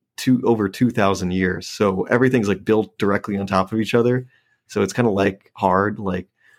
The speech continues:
buildings have been torn down and then p-, built back up, and then those buildings have been torn down, like, five <laughs> times.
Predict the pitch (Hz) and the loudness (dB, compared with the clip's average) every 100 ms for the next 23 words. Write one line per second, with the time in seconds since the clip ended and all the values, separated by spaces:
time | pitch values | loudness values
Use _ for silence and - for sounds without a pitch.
0 | _ _ 95 135 135 139 123 123 120 131 | _ _ -2 2 4 2 2 2 0 2
1 | 127 123 123 120 117 123 _ - 104 95 | 2 4 4 2 0 -4 _ -4 -4 -4
2 | - - 117 117 101 113 113 - 110 104 | -12 -2 0 0 -2 0 -2 -2 -2 2
3 | 117 127 127 135 131 127 127 143 135 139 | 2 4 2 2 0 0 0 0 0 0
4 | 139 147 104 98 - 110 107 - 117 101 | 0 0 -2 -6 -6 -4 -2 -4 -4 0
5 | 147 135 | 0 -2